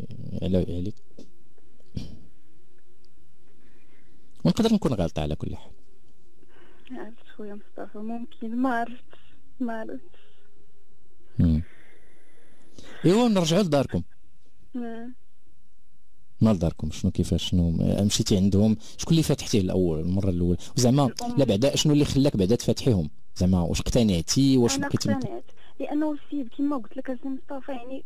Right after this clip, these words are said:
Speaker 2: كنعرفو قبل، فهمتي، يعني، يعني، كنعرفو، أنا الله يعمر هذا، يعني، ماشي كنشكر فيه، لأنه بغض النظر، بغض النظر عن علاقتي به،
Speaker 1: آه.
Speaker 2: يعني، يعني، في الخدمة،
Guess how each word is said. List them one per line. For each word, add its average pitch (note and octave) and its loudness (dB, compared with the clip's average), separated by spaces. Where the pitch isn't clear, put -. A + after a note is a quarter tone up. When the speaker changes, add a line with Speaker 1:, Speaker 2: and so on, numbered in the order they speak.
Speaker 2:
كنعرفو B3+ -2
قبل، D4 -2
فهمتي، C#4+ -2
يعني، - -4
يعني، B3 0
كنعرفو، C#4 0
أنا B3 -2
الله A#3+ -2
يعمر A#3+ 0
هذا، G#3 -2
يعني، A#3 -4
ماشي A#3+ -2
كنشكر C#4 -2
فيه، A#3+ -4
لأنه A#3 -2
بغض A3+ -2
النظر، A#3 -4
بغض A#3+ -2
النظر A#3+ -4
عن A3 -6
علاقتي G#3+ -4
به، D4+ -2
Speaker 1:
آه. G#2 6
Speaker 2:
يعني، F#2+ -6
يعني، A#3 0
في - -6
الخدمة، B3 -2